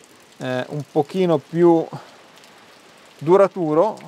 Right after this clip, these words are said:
con questa pialla spessore, che sembra, sembra un ottimo oggetto e soprattutto sembra un oggetto anche molto potente. Eccoci finalmente, una giornata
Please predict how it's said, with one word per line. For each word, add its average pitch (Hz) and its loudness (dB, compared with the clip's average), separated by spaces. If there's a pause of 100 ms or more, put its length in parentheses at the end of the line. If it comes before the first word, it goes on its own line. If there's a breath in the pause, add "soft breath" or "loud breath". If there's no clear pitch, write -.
con 208 -8
questa 147 0 (800)
pialla 156 0
spessore, 156 0
che 151 -8
sembra, 127 -4 (720)
sembra 190 -2
un 165 -2
ottimo 165 0
oggetto 147 -4
e 123 -6
soprattutto 143 -8
sembra 120 -8
un 120 -8
oggetto 120 -10
anche 131 -12
molto 131 -10
potente. 110 -12 (2500)
Eccoci 180 -12
finalmente, 180 -10
una 170 -10
giornata 131 -8